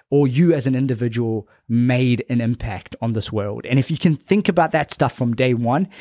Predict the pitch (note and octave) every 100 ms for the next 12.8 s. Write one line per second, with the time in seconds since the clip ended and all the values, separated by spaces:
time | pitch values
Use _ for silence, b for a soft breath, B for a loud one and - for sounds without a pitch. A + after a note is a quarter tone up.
0 | B B A#2 - C3+ B2+ B2+ B2+ A#2+ A2+
1 | A#2+ D3+ - - - A#2 C3+ B2+ C#3+ B2
2 | A2 G#2 G#2+ - A2+ A#2 C3 - C3 B2
3 | A2+ A#2 A2 G#2 G#2+ - B B - -
4 | - D3 - C#3 A#2 A2+ B2+ B2 A#2 A2+
5 | G#2+ G#2+ F#2 F#2+ b b b b G#2 G2
6 | G#2 G#2+ B2+ C3 C3 C#3+ D3 D#3 D3+ -
7 | D3+ C#3+ C3+ F3 A#2+ - B2 B2 A#2+ -
8 | C3 B2+ A#2 A#2+ A2 G#2+ G#2 G#2 G#2 -
9 | A#2 A2 - - A2+ G#2+ - G#2+ - A2+
10 | C#3 D#3 A2+ A#2 G#2+ - A#2+ - C3+ -
11 | G2+ A2 - - B B B A2 A2+ A2+
12 | G2+ - D3 D3+ C3 A2 _